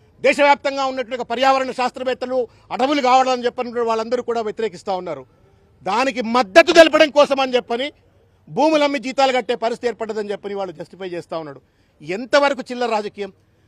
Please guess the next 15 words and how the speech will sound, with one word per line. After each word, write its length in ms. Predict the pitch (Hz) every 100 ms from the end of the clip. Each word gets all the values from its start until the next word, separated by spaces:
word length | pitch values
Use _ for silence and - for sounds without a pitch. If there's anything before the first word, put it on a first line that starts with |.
| _
ఈ 80 | 277
బీజేపీ 600 | 180 208 254 311 285 285
కాంగ్రెస్ 480 | - 233 247 254 -
యొక్క 180 | 233 233 208 - _ 156
అక్రమ 280 | - 285 302
సంబంధం 440 | 269 247 254 233
ఏంటి? 340 | 220 214 220 214 _ -
రేవంత్ 380 | 185 294 330 269
రెడ్డికి 340 | 294 277 285
బీజేపీకి 440 | 254 247 254 233 226
ఉన్న 120 | 220
అక్రమ 280 | 208 247 240
సంబంధం 380 | 220 220 208
ఏంటి 160 | 208 202
చెప్పని 300 | 202 214